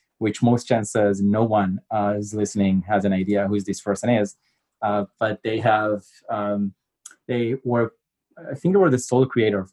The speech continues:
of, uh, of a bulletin board system that used to run on dos called Remote Access. And that has basically shaped up my entire childhood, uh, back in nineteen ninety-five or six or something around those, now, those days. Uh, so yeah, that's, that's gonna be my pick.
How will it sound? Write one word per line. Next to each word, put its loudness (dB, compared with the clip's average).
of, -4
uh, 0
of -4
a -4
bulletin 2
board 0
system -2
that -2
used -2
to -4
run 0
on -2
dos 0
called -4
Remote 0
Access. -2
And -4
that 0
has -2
basically -2
shaped 0
up 2
my 2
entire 2
childhood, 0
uh, -2
back -2
in 0
nineteen 0
ninety-five 0
or 2
six -6
or -4
something -6
around 0
those, -4
now, -2
those -6
days. -2
Uh, -4
so -4
yeah, 0
that's, -4
that's 0
gonna 4
be 2
my 2
pick. -16